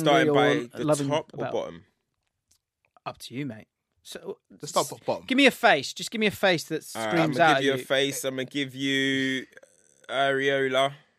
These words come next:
Speaker 2: Yes, that's a good place to start.
Speaker 1: Yep.
Speaker 2: So Iriola, uh, currently nine games without a victory. Um, he was in a solid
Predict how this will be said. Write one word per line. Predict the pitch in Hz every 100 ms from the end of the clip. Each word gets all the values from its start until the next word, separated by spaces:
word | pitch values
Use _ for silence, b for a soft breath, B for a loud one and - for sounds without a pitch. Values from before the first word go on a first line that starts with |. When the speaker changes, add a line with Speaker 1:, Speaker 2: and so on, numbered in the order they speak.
| _ _ _ _ - -
Speaker 2:
Yes, | 147 139 -
that's | 180
a | 196
good | 165
place | 160 -
to | 127
start. | 117 104 _ _ _ -
Speaker 1:
Yep. | 107 110 117 b b b
Speaker 2:
So | -
Iriola, | 226 233 226 208 202 190
uh, | 196 -
currently | - 214 185 185 180 -
nine | 180 180 190 185
games | 175 170 165 160 156 - - _ _ -
without | 147 151 156 - - - -
a | 139
victory. | 135 180 - - 175 170 170 156 _ _ _ _ _ _ _
Um, | 143 139 143 139 139
he | 143 151
was | 147 151 -
in | 151
a | 147
solid | - - - 190 180 170